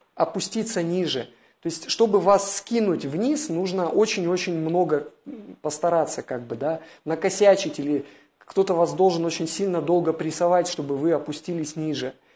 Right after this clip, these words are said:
Понимаете, то есть это достаточно крепкое состояние, состояние власти в жизни.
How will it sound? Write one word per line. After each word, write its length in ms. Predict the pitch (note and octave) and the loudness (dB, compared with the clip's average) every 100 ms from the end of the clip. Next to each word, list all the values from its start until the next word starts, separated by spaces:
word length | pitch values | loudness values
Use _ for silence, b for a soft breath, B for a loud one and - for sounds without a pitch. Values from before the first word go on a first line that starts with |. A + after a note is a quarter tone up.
| b - | b -8
Понимаете, 340 | D3+ G#3+ A3+ | -4 -2 -2
то 60 | E3+ | -4
есть 140 | E3 | -4
это 160 | F3 D3+ | -4 -4
достаточно 520 | D3+ D3+ F3 - D3+ | -4 -2 -2 -2 -4
крепкое 360 | E3+ F3 D#3+ | -2 -4 -4
состояние, 580 | D3 C#3 - D#3 D#3 C#3 | -8 -8 -6 -4 -4 -4
состояние 500 | A#2 D#3+ - D#3 D3+ | -6 -10 -6 -4 -4
власти 400 | C#3 D3+ D3 - C3+ | -4 -4 -4 -10 -14
в 40 | |
жизни. 440 | C3+ C#3+ C3 C#3 | -8 -8 -8 -16